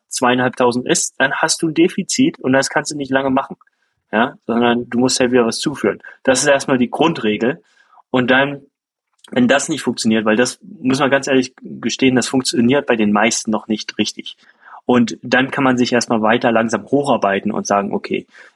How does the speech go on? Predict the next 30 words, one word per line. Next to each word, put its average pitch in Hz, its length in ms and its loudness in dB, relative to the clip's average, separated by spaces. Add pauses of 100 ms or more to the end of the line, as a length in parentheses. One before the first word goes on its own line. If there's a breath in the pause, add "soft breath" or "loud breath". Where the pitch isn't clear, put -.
(120)
dann, 127 640 0
äh, 120 100 -8
wie 120 160 0
verpflege 110 320 0
ich - 100 -6
eine - 80 -4
Einheit 143 400 0
richtig, 117 540 0
äh, 104 260 2 (100)
oder 104 300 0
wie 170 140 2
viel 170 320 0
Gramm 131 240 0
muss 135 180 0
ich 123 80 -2
genau, 123 320 2
weil 101 160 2
dann 113 280 2 (360)
viele 139 520 0
führen 143 260 -2
nicht 135 140 0
genug 127 220 2
Kalorien 120 380 2
zu 117 220 -2
und 107 200 -4
dann 110 140 2
kommt 123 200 -2
die 117 60 0
Diskussion, 113 520 0
ja, 117 100 0